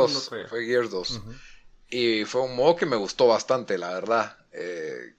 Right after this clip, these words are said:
Speaker 1: creo que de ahí muchos juegos lo imitaron. Incluso Halo, eh, Call of Duty con el modo zombies. Y la verdad es de que era ba-, bastante bueno.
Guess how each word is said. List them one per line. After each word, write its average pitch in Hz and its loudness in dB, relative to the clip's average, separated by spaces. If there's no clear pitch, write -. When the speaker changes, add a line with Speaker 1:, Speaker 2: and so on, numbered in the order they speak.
Speaker 1:
creo 110 -4
que 107 0
de 98 -2
ahí 101 -2
muchos 117 -4
juegos 117 6
lo 113 -2
imitaron. 127 -2
Incluso 104 -4
Halo, 127 6
eh, 85 -8
Call 113 2
of 95 -4
Duty 123 0
con 90 -8
el 85 -14
modo 101 -2
zombies. 135 -4
Y 127 -6
la 117 2
verdad 147 4
es 262 -2
de - -2
que 113 -4
era 117 4
ba-, 101 -2
bastante 113 -4
bueno. 170 -2